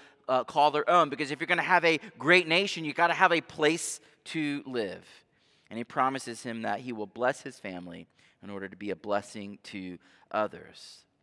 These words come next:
And by the word of his promise through faith, in that moment, as, as God calls him out of his life of idolatry and tells him that he has chosen him to be the one through whom he will being, bring blessing and redemption to the world,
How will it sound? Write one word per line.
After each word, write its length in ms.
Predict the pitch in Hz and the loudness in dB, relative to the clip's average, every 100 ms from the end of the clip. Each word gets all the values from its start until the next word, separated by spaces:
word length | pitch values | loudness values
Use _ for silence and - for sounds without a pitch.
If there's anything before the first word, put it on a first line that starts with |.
| _ _ _ _ _ _ _ - | _ _ _ _ _ _ _ -18
And 80 | 110 | -4
by 100 | 113 | 0
the 120 | 104 | 0
word 340 | 117 123 143 165 | -2 -2 0 0
of 80 | 160 | -2
his 100 | 165 | -8
promise 440 | - 104 101 - | -6 -6 -6 -10
through 200 | - 156 | -10 -10
faith, 380 | - 95 90 - _ _ _ _ - | -8 -8 -8 -12 _ _ _ _ -4
in 80 | |
that 180 | 131 - | 0 0
moment, 340 | 147 131 107 98 | 0 -2 -2 -4
as, 200 | 113 - | -6 -4
as 200 | 123 113 | -6 -4
God 400 | - 135 143 151 - _ | 4 8 8 6 -2 _
calls 400 | - 151 160 165 | 0 6 6 6
him 120 | 160 | 4
out 160 | 156 147 | 4 4
of 80 | 139 | 2
his 180 | 135 | -6
life 320 | 123 131 143 143 | 2 4 4 2
of 140 | 123 | 0
idolatry 760 | 120 120 123 143 139 156 156 151 - - | 2 2 2 2 -2 -6 -8 -8 -16 -12
and 160 | 113 | -8
tells 280 | - 160 160 | 2 2 2
him 100 | 156 | -2
that 100 | 135 | -6
he 80 | 123 | -6
has 100 | 113 | -10
chosen 480 | - 170 170 165 151 | -4 0 0 -2 -8
him 240 | 151 151 | -8 -8
to 80 | 135 | -8
be 280 | 117 147 156 | -8 -8 -4
the 100 | 139 | -4
one 300 | 127 151 147 | -4 -6 -6
through 180 | 156 139 | -10 -12
whom 180 | 160 143 | -12 -10
he 100 | 147 | -8
will 140 | 139 | -8
being, 320 | 123 143 139 135 - _ | -6 -6 -8 -10 -16 _
bring 300 | 143 143 143 - _ | -6 -4 -6 -10 _
blessing 480 | - 240 - 160 156 | -2 0 0 -4 -8
and 100 | 139 | -6
redemption 480 | 120 120 147 135 131 | -6 -6 -6 -8 -10
to 180 | - 147 | -10 -6
the 120 | 139 | -6
world, 480 | 120 117 104 101 | -4 -4 -4 -6